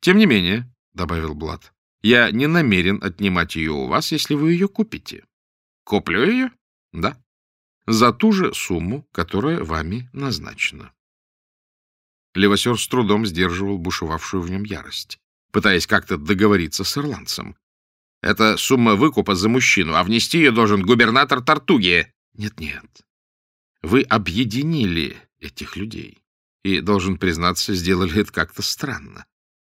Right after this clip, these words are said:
Их стоимость определена именно вами. И вы, разумеется, можете их получить за установленную вами сумму. Вам придётся заплатить за них двадцать тысяч песо, и эти деньги должны быть поделены среди наших команд.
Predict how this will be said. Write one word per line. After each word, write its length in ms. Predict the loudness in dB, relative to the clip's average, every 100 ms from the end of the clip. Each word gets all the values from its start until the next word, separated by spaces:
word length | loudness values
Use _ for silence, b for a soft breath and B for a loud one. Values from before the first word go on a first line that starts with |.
| _
Их 180 | -4 -2
стоимость 580 | 2 4 4 4 2 0
определена 640 | 0 0 2 0 0 -4 -2
именно 420 | -2 0 -4 -8
вами. 480 | -10 -8 -10 -14 -20 _ _ _ _
И 260 | 4 6 4
вы, 220 | 2 0
разумеется, 540 | -2 -2 -4 -4 -6
можете 340 | -6 -6 -4 -4
их 140 | -4
получить 520 | -4 -4 -4 -6 -6
за 200 | -6 0
установленную 800 | 0 0 -4 -4 -2 -2 -2 -2 0
вами 420 | 0 0 -2 -6
сумму. 540 | -6 -6 -6 -12 -16 _ _ _ _ _ _ _ _
Вам 220 | 2 2 4
придётся 400 | 2 2 0 -2
заплатить 520 | -2 -2 -4 -2 -2
за 120 | -2
них 200 | -2 -4
двадцать 520 | 0 0 0 -4 -2
тысяч 440 | -4 -2 -2 -6 -2
песо, 440 | -4 -4 -8 -14 _ _
и 140 | 0 2
эти 240 | 2 0
деньги 320 | 2 0 0
должны 400 | 0 0 2 0
быть 220 | 0 -2 -2
поделены 520 | 2 4 4 2 -2
среди 400 | -2 -2 0 0
наших 460 | 0 -2 -4 -8
команд. 640 | -8 -6 -6 -10 -14 -18